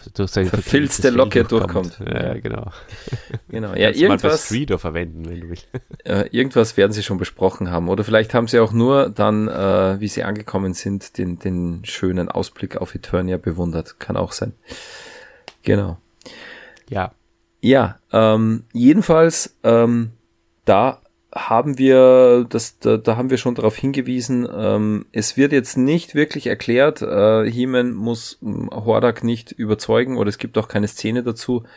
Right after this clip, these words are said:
Speaker 2: Äh, Hordak sieht dann die schwarze Sonne, sofern man sie jetzt auch wirklich sehen kann oder halt bemerken kann,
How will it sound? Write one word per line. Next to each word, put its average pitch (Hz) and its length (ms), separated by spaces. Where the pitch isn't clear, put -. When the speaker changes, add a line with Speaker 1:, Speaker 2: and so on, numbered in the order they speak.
Speaker 2:
Äh, 101 260
Hordak 107 640
sieht - 480
dann 117 260
die 110 140
schwarze 107 480
Sonne, 127 520
sofern - 480
man 160 160
sie 139 280
jetzt - 300
auch - 160
wirklich 151 320
sehen 151 320
kann 110 320
oder 98 480
halt 107 200
bemerken 107 420
kann, 113 260